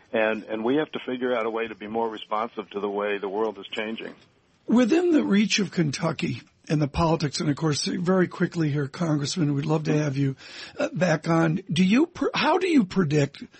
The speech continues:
Speaker 2: that in the key states,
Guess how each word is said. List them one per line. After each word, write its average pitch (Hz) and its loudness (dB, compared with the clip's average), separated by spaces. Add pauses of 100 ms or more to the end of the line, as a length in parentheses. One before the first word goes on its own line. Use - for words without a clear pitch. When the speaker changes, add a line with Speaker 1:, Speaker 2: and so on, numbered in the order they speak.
(340)
Speaker 2:
that 190 2
in 185 6
the 185 2
key - -2
states, - 0